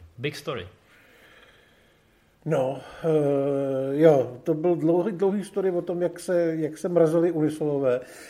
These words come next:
Speaker 2: na zbě, ale asi spíš zajímalo, proč vypadají tak, jak vypadají. Eh, mně to vlastně došlo podle mě hned, když jsem to viděl, respektive když jsem viděl oba ty projekty, ty univerzální vojáci jsou částečně Robocop, částečně, řekněme, Terminátor, ale především to jsou Borgové ze Star Treku.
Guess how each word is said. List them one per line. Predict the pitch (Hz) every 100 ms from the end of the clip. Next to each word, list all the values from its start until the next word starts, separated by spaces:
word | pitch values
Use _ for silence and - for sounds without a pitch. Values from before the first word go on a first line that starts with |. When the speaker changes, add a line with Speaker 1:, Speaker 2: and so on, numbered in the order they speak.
| - -
Speaker 2:
na | 123
zbě, | 139 143
ale | 147
asi | 156 175
spíš | - 185
zajímalo, | 175 175 175 175
proč | 170 165 175
vypadají | 175 175 185
tak, | 180 202
jak | 196
vypadají. | 170 147 120 104 90 - - -
Eh, | 139 135 135 131 131
mně | 139 156 139
to | 180
vlastně | 190 - 226
došlo | 220 240
podle | 226 214 220
mě | 240
hned, | 220 208 226 -
když | - 156 151
jsem | 160
to | 180
viděl, | 160 143 123
respektive | 120 117 143 - 139
když | 135 -
jsem | 143
viděl | 135 143
oba | 147 139
ty | 147
projekty, | 151 147 139 - 143 143 151 151
ty | 170
univerzální | 151 143 151 147 165 170
vojáci | 165 156 160 180
jsou | 185
částečně | - 156 - 165 165 107
Robocop, | 110 151 165 170 170
částečně, | 135 123 156 160
řekněme, | 135 131 156 147
Terminátor, | 117 120 117 110 135 -
ale | 123
především | 123 127 131 147 147
to | 151
jsou | 170
Borgové | 165 151 151 147 165 170
ze | 170
Star | 170 185
Treku. | 208 156 -